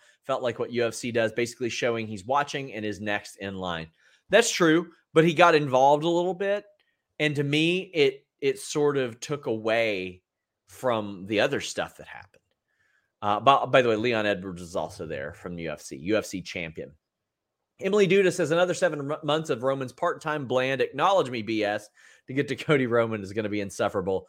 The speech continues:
Tonight was a mistake." Yeah, I don't want him missing pay-per-views anymore, Denise. Like,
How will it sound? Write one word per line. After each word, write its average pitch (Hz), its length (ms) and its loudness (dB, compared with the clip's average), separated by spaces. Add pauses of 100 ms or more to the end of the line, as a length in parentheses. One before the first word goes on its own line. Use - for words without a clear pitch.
(140)
Tonight 113 280 0
was 107 140 -4
a 104 40 -4
mistake." 90 500 -4 (760)
Yeah, 156 220 10
I 170 120 12
don't 233 160 6
want 226 160 4
him 165 100 0
missing 156 320 -2
pay-per-views 110 760 -2
anymore, 78 360 -12
Denise. 73 580 -16
Like, 78 320 -4